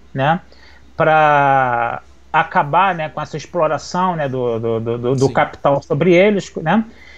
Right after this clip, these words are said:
Speaker 1: E aí o cienti-, e aí o, o, o Fredersen, vendo que a Maria é uma líder operária, né,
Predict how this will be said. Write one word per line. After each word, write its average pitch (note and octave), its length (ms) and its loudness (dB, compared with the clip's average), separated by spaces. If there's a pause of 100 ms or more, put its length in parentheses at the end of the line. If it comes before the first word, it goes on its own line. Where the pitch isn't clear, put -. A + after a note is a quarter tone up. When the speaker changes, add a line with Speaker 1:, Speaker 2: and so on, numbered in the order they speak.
(120)
Speaker 1:
E C#4 140 4
aí C4+ 220 4
o D4+ 80 0
cienti-, D4 640 -4
e A3 100 4
aí A3+ 240 2
o, C#4 440 2
o, G#3 500 2
o - 20 2
Fredersen, A#3 680 4
vendo G#3+ 420 4
que G3+ 120 0
a G3 40 4
Maria F3 360 2
é E3+ 40 2
uma E3+ 160 4
líder D#3 320 4
operária, G3 680 4
né, G#3 180 4